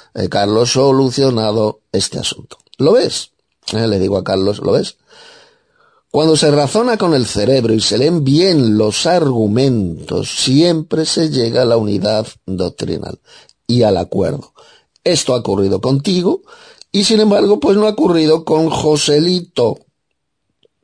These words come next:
eh, con el cual tuve ese debate en audio que está publicado en mi canal de YouTube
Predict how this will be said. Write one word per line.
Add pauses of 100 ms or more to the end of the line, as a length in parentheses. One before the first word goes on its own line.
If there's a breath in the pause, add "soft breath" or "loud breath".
(580)
eh,
con
el
cual
tuve
ese
debate
en
audio
que
está
publicado
en
mi
canal
de
YouTube